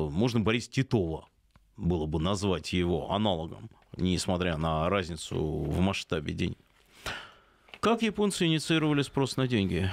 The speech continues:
Они распродали под частную застройку участки государственной земли в районе Синдзюку. Две и три десятых гектара всего.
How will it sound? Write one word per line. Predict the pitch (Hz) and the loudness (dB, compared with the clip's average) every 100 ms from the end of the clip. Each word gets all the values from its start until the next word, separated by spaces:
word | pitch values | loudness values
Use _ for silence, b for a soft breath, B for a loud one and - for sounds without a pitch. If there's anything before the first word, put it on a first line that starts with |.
| 135 | 0
Они | 147 214 | 0 2
распродали | 196 143 160 - 196 196 131 90 | 2 2 -2 -2 0 2 2 0
под | - 123 | 0 0
частную | - 170 - 127 | 0 -2 0 0
застройку | 123 123 - 165 175 - | 2 0 -2 0 0 2
участки | 117 - 160 - | 0 2 -2 -2
государственной | 107 110 - 131 131 - 113 | -2 0 2 0 0 0 2
земли | 120 120 156 | 4 4 4
в | 127 | 4
районе | 110 123 123 | 4 4 2
Синдзюку. | 110 120 113 107 90 - - - _ _ _ _ _ - B B B B B B - | 2 2 4 4 2 -2 -20 -20 _ _ _ _ _ -10 B B B B B B 0
Две | 123 196 269 269 | 4 4 4 2
и | 185 | 0
три | 160 208 220 | 0 2 2
десятых | 214 202 185 - 226 214 196 175 | 2 2 2 2 2 2 0 0
гектара | 147 190 190 - 208 202 180 120 | 0 0 0 0 2 4 4 2
всего. | 101 - 147 151 156 180 123 | 0 -2 2 4 6 6 2